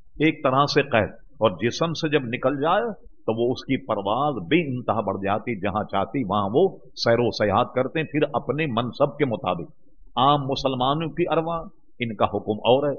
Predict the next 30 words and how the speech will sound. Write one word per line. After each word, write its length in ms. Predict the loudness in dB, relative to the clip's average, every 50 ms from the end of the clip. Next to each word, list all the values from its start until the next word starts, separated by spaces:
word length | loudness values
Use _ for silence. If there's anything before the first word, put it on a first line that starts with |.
| 2 4
औलिया 400 | 4 4 4 4 4 4 4 4
की 140 | 4 2 0 0
अरवा 320 | 2 2 2 0 0 -2 -2 -4
इनका 280 | -6 -4 -2 2 2
हुक्म 300 | 2 2 2 -2 0 2 4
और 160 | 4 4 2
है, 200 | 0 -4 -10 -8 -4 -2
अंबिया 400 | -2 -2 0 0 2 4 4 4 4
की 140 | 2 2 4
अरवा 340 | 4 4 4 2 0 0 -2 -4
इनका 260 | -4 -4 -2 -2 0
हुक्म 400 | 0 0 0 -2 -2 2 6 8
और 120 | 8 8
है। 60 | 6 4 -4 -12 -18 -12
तो 160 | -4 2 2
आप 160 | 2 2 2
देखा 240 | 0 -4 -4 -4 -6
है 80 | -12 -12 -8 -2
मेराज 320 | 0 2 4 4 4 2 0
शरीफ 460 | -2 -2 -2 -2 -2 -6 -8 -14 -20 -20 -20 -20 -20 -20 -20 -20 -20 -20 -20 -20 -20 -20 -18 -4
बुखारी 460 | 0 0 2 4 4 4 4 4 2 0
में 160 | 0 -2 -4 -4 -4
हजरत 300 | -2 0 2 2 2 2 2 0 0
अनस 240 | 2 2 2 0 0 -4
इब्न 240 | -4 -2 -2 -2 0
मालिक 320 | 0 0 2 0 -2 -4
की 200 | -4 -4 -4 -4 -2 0
बड़ी 220 | 0 0 2 0 0 0
मुफस्सल 540 | -2 -2 0 0 0 2 2 2 2 2 0 -6 -14 -20 -20 -6 -2 0
हदीस 320 | 0 0 0 -2 -4 -6